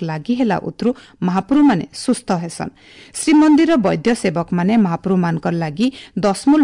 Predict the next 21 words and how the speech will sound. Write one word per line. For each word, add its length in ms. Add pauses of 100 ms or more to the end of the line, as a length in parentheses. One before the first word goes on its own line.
ମୋଦକ 340
ବନେଇକିରି 460
ଗଲାକାଲ 540
ମନ୍ଦିରର 440 (280)
ଗାରଦଠାନେ 640
ରଖିଛନ୍। 520 (360)
ଆୟୁର୍ବେଦ 440
ଚିକିତ୍ସା 420 (140)
ଆଉ 160
ଗୁପ୍ତ 320
ସେବା 320
ସାଙ୍ଗେ 220 (100)
ଦଶମୂଲ 400
ଉଷୋ 320
ଖାଇଲା 260 (100)
ଉତ୍ରୁ 180 (300)
ମହାପୁରୁମାନେ 600 (160)
ଆଜ 120 (100)
ପୁରାପୁରି 560
ଠିକ୍ 240
ହେବେ। 180